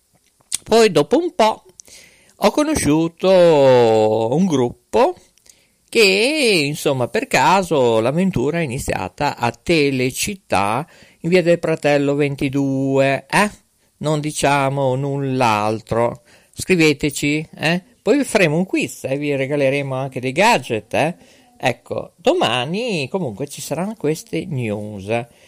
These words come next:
Dopo l'Acquario alle tredici e trenta, io, Jay Ditra, solo, con la chitarra e i palloncini,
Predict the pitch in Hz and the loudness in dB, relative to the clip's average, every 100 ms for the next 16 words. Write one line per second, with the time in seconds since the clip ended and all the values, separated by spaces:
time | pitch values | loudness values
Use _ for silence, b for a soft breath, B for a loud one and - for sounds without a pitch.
0 | b b 185 220 240 254 302 302 330 349 | b b 0 4 4 4 4 4 6 4
1 | 330 320 269 - 175 196 170 143 180 202 | 4 6 4 4 0 2 0 0 0 0
2 | 175 143 - 175 180 135 110 104 110 98 | 0 -2 0 0 0 0 0 -2 -6 -4
3 | 113 143 196 302 b b - 151 190 185 | 0 0 0 -4 b b -10 -4 2 4
4 | 147 139 139 131 147 120 - 131 131 - | 4 2 2 0 -4 -6 -4 -2 -2 -4
5 | - - 131 117 107 139 - 139 113 107 | -8 -2 2 2 2 2 0 0 -2 -4
6 | 117 143 143 143 131 139 139 127 120 185 | -2 0 2 2 2 0 0 -2 -2 -4
7 | - 196 127 135 202 381 | -4 -4 -4 -4 -4 -6